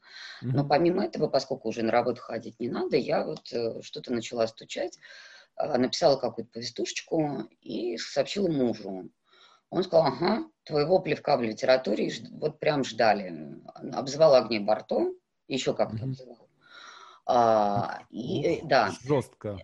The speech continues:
Speaker 1: Да-да-да. А, а он вообще вот, э, такой вот категори-, ну, м,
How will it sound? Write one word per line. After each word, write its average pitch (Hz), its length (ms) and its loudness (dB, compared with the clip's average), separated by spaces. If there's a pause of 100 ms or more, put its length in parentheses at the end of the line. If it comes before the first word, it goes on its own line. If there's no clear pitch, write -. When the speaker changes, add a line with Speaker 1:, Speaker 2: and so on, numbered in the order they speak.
(140)
Speaker 1:
Да-да-да. 139 600 2 (180)
А, 117 340 -6
а 120 180 4
он 170 140 4
вообще 156 300 2
вот, 127 160 -6 (140)
э, 120 140 -8
такой 117 320 -2
вот 107 220 -10
категори-, - 400 -2
ну, 131 120 -2 (280)
м, - 320 -12